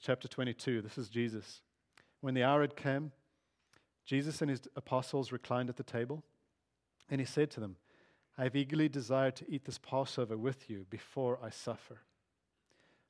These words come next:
For I tell you, I will not eat again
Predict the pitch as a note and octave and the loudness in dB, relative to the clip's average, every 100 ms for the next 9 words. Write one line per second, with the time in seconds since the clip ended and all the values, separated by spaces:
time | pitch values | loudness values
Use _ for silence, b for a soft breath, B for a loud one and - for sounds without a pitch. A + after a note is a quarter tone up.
0 | _ C3 B2 - C#3 C#3+ A2 F#2 - b | _ 2 2 4 4 4 2 -4 -14 b
1 | b b b b C3 C#3 C3 B2 C#3 D3 | b b b b -8 -4 -2 2 2 2
2 | D3+ _ - C#3+ C#3 A2+ C3 A#2+ G#2 | -2 _ -8 -2 -2 0 -2 -2 -6